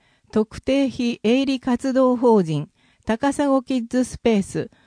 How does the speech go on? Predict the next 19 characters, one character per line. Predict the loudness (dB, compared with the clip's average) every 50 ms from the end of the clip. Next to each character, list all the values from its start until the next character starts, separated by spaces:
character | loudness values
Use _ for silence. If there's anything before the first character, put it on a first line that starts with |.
| _ _ -6
電 | -2 0 2 2 4
話 | 4 4 2 2 2
零 | 2 0 2 2
七 | 0 0 0 2 2 0 0
九 | -2 -2 0 0 0 0 -2 -6 -4
四 | -2 0 0 0 0 0
四 | 0 0 2 2 2
六 | 2 2 2 2 2 2
の | 2 2 0 -2
三 | -4 -2 -2 -2 0 0
六 | 0 0 0 -2 -6
三 | -8 -4 -2 0 0 0 0
五、 | 0 0 0 0 -2 -6 _ _ _ _ _ _ _ _
福 | _ -8 0 0
祉 | 0 0 0 -2 0
グ | 2 2 4
ル | 6 4 4
ー | 2
プ、 | 0 -4 -4 -4 -4